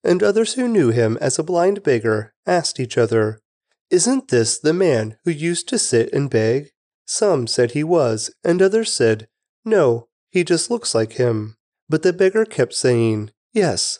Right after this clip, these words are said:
I am the same one." They asked, "Who healed you? What happened?" He told them, "The man they call Jesus made mud and spread it over my eyes and told me, 'Go to the pool of Siloam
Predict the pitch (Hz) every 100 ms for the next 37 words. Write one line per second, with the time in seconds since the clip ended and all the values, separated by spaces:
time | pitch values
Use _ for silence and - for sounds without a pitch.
0 | - 143 156 180 190 - 127 123 160 175
1 | 127 107 104 _ _ _ _ - 147 151
2 | 113 98 - _ _ _ - 226 240 -
3 | 220 170 117 110 107 104 - _ _ -
4 | 196 202 208 226 143 120 107 101 - _
5 | _ - 156 - 147 127 123 117 113 -
6 | _ _ - 180 202 196 131 107 107 127
7 | - 156 156 156 180 156 107 101 - 185
8 | 220 208 233 202 110 92 - 160 170 -
9 | 214 180 110 - 120 123 139 147 160 139
10 | 110 110 - 175 175 202 180 143 123 113
11 | 107 _ 226 208 - 170 196 - 139 117
12 | - 127 180 175 175 135 117